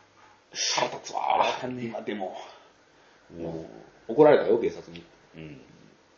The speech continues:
Speaker 1: で、俺も分からへんからさ、
Speaker 2: うん。
Speaker 1: あの、交差点から、
Speaker 2: うん。
Speaker 1: ちょっと安全なところに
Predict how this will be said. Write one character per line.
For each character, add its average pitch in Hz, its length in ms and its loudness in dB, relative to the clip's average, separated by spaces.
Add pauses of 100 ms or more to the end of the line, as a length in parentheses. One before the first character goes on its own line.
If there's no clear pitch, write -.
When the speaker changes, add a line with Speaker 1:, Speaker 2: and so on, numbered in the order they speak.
(1600)
Speaker 1:
で、 156 160 12
俺 147 160 12
も 87 320 4 (120)
分 120 120 4
か 151 80 10
ら 98 100 8
へ - 40 0
ん 82 40 -6
か 80 80 -12
ら - 60 -14
さ、 - 300 2
Speaker 2:
う 113 80 -2
ん。 95 160 0 (2500)
Speaker 1:
あ 92 120 -4
の、 80 300 -6 (1500)
交 131 160 8
差 180 140 12
点 87 180 6
か 80 80 -4
ら、 85 320 6
Speaker 2:
う 110 60 -6
ん。 95 160 -2
Speaker 1:
ち - 40 -10
ょ - 20 -14
っ - 20 -14
と 120 100 6
安 180 160 8
全 190 100 6
な 131 100 6
と - 80 -8
こ 85 100 -8
ろ 80 60 -8
に 76 60 -14